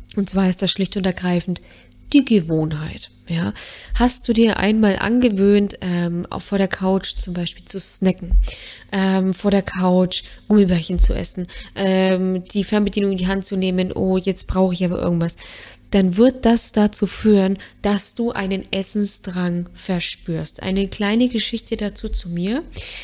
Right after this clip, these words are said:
Ich hatte, äh, vor Jahren, ähm, diese Gewohnheit, ähm, Gummibärchen auf der Couch zu essen. Und zwar war das so, ich war ja parallel aber auch gefangen in meiner Diätmentalität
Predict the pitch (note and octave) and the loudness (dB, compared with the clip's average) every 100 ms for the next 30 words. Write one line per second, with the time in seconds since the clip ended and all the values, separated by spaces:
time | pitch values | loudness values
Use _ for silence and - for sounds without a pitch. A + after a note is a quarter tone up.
0 | - G3+ - G#3 G#3+ A3+ A3 E3+ - F#3+ | -6 -4 -2 -2 0 2 2 0 -2 -2
1 | F3+ E3+ A3+ B3 A3 C#4 - G#3 A3 G#3+ | -2 -2 -2 0 0 0 0 0 0 -2
2 | - G3+ A3 G#3+ G#3 - F#3+ F3 A3+ D#4+ | -4 -8 -6 -6 -8 -6 -6 -4 -2 -2
3 | B3+ G3 G3 C4 - - - - - G3+ | -2 -2 -2 -2 -4 -12 -16 -18 -8 -4
4 | G3+ G3 F#3 C4 D4+ F#3+ F3+ F3 - E3+ | -2 -2 2 6 8 6 0 -2 -4 -6
5 | F3 - F3+ - F#3 G3 F#3+ - - - | -6 -6 -6 -6 -8 -6 -6 -6 -8 -8
6 | G3 - C#4+ A3 A3 G#3 G3+ G3 - B3+ | -8 -6 -6 -4 -4 -4 -4 -6 -6 -6
7 | - - G3+ G3 F#3+ G3+ G3+ G3+ G3 - | -6 -6 -4 -4 -6 -6 -6 -4 -4 -4
8 | A#3 G#3 F#3+ - - F#3+ G3 G#3+ - F#3+ | -6 -6 -6 -8 -10 -6 -4 -2 -2 -2
9 | F3+ F3+ F3 F#3+ A3 A3+ G3+ G3 F#3 F#3 | 0 0 -2 -4 -2 -2 -2 -4 -6 -6
10 | - A#3 | -4 -4